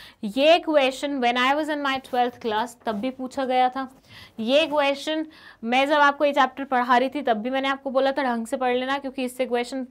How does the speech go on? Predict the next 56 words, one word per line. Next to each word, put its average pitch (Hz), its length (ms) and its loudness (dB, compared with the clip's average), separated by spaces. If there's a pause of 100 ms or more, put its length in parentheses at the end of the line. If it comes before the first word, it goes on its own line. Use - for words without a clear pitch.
(100)
फंसने 240 300 -2
की 262 80 -8
प्रोबेबिलिटी 233 600 0
बहुत 202 240 -2
ज़्यादा 214 220 0
होती 220 240 -2
है। 254 100 -2 (340)
ये 277 120 -2
क्वेश्चन 285 400 0
एनसीईआरटी 269 720 -2
सॉल्यूशंस 247 560 -2
में 269 160 -4
भी 269 100 -2
आया, 262 240 2
now 240 260 -2
this 262 180 -6
question 240 360 -4
is 247 100 -6
also 226 240 -4
there 220 200 0
in 233 140 -8
your 254 120 -6
test 208 260 -10
paper। 175 280 -10 (420)
तो 262 60 -6
मतलब 277 260 -2
ये 285 180 0 (280)
टॉपिक 262 320 2
इंपॉर्टेंट 254 600 -2
है 254 80 -2
थोड़ा 233 240 0
सा, 269 140 -4
इसको 269 220 -6
अच्छे 247 340 -6
से 269 120 -4
ही 277 100 -2
पढ़ 233 180 -6
के 208 120 -6
जाइएगा। 196 360 -4 (320)
Even 311 260 -2
when 302 120 0
I 302 100 2
was 277 140 -4
doing 302 260 -2
my 320 100 -4
C 277 260 -6
S, 277 200 -2
तब 254 200 4
भी 302 160 2
ये 294 80 0
क्वेश्चन 254 420 -2
पूछा 214 260 -4
गया 185 220 0
था, 185 160 -10 (380)
ठीक 247 160 -6
है। 302 160 2